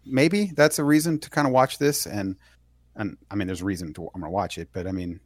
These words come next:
to get excited about it, I guess, is that maybe it can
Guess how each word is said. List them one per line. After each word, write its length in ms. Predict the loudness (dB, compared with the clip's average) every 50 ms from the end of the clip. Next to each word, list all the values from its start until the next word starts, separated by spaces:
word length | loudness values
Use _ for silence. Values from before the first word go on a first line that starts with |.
| _
to 80 | 2 4
get 100 | 4 4
excited 400 | 4 4 4 4 4 4 4 4
about 220 | 2 4 4 4 4
it, 80 | 2
I 60 | 0 0
guess, 420 | 0 0 0 -2 -4 -8 -12 -14 -16 -16
is 100 | -10 -6
that 140 | -4 -4 -2
maybe 380 | -2 0 0 0 0 0 -2 -2
it 100 | -4 -4
can 320 | -2 -2 -2 -2 -2 -4